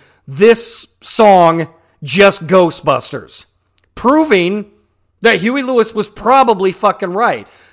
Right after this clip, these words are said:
Much, I mean, I have to say this in defense of Ray Parker Junior. He had three days, three fucking days from the time that he took the assignment to spit out a song for M T V. Three. And he came up with,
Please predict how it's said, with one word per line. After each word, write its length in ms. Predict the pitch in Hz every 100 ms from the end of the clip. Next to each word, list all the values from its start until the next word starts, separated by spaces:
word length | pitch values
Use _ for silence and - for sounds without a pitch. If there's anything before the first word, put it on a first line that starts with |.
| _
Much, 380 | 175 226 302 -
I 80 | 220
mean, 160 | 226 214
I 120 | 208
have 260 | 220 302 -
to 140 | 208
say 180 | 233 208
this 280 | 180 175 -
in 140 | 165
defense 340 | 151 - 175
of 100 | 160
Ray 160 | 147 160
Parker 360 | - 156 - 135
Junior. 540 | 135 190 147 113 120 - _ _ _ _
He 300 | - 254 285
had 260 | 240 160
three 500 | - _ 208 233 233
days, 560 | 214 202 165 110 71 - - _
three 480 | _ 226 285 349 381
fucking 520 | - 392 311 - 311
days 380 | 294 269 254 214
from 220 | - 220
the 80 | 208
time 320 | - 214 226
that 100 | 220
he 160 | 180 208
took 260 | - 214 220
the 120 | 208
assignment 640 | 185 208 196 170 156 147 - _ _ -
to 140 | 202
spit 480 | - - - 269 262
out 240 | 190 202 196
a 100 | 185
song 440 | - 202 190 165
for 200 | - 165 190
M 220 | 180 170
T 280 | - 180 160
V. 380 | 156 117 62 _ _ _ _ _
Three. 400 | _ 220 226 127 - _ _ -
And 180 | 180
he 120 | 156 220
came 260 | 214 190
up 180 | 180 175
with, 180 | 160